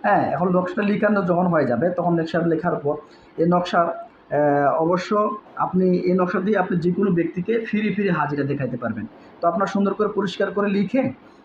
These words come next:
লিখে নেবেন। লেখানোর পর আপনারা কী করবেন, যে কোনো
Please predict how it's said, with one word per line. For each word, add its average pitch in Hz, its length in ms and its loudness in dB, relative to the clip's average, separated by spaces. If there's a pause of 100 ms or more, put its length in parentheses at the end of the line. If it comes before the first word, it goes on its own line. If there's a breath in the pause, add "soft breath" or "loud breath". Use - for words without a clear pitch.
(140)
লিখে 185 260 2
নেবেন। 214 240 4 (400)
লেখানোর 190 380 2
পর - 380 2 (220 loud breath)
আপনারা 165 320 0
কী 202 160 -2
করবেন, 185 480 0
যে 175 120 2
কোনো 190 360 0